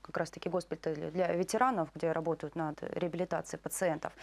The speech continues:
Заинтересованность мы увидели, а вот скажите, когда это может случиться и какие этапы для этого предстоит пройти?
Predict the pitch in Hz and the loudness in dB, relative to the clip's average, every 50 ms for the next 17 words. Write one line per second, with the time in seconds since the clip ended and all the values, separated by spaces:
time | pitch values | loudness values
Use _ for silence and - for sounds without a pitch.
0 | - - - - - - - - 233 233 233 262 240 233 - 247 214 208 202 196 | -12 -10 -10 -10 -10 -8 -2 2 2 4 6 6 4 4 4 4 4 4 4 4
1 | 247 233 262 311 311 214 190 180 180 185 202 196 - - - 247 220 240 - - | 4 6 6 6 6 6 6 6 6 4 2 -2 -2 0 2 4 4 4 2 2
2 | 185 175 226 226 226 294 294 294 190 180 180 170 175 165 - 196 185 - - - | 2 2 4 4 4 4 2 2 0 0 0 -2 -2 -2 -2 -2 -2 -2 -2 -4
3 | 190 170 - - 175 - 220 226 226 226 226 220 214 - 202 185 - 247 233 - | -4 -2 2 0 0 2 4 2 4 6 6 4 4 4 2 2 2 0 2 2
4 | 196 - 226 208 202 - 185 170 165 165 160 160 160 156 175 175 170 - - 165 | 2 2 2 2 2 2 2 4 4 4 4 2 2 4 4 2 2 2 0 -2
5 | 160 - _ _ - 185 180 - - - 202 185 180 160 - - - 156 156 - | -2 -2 _ _ -2 -2 -2 -2 0 2 2 2 2 0 -2 0 0 0 0 -2
6 | - - 170 175 | -6 -8 -8 -8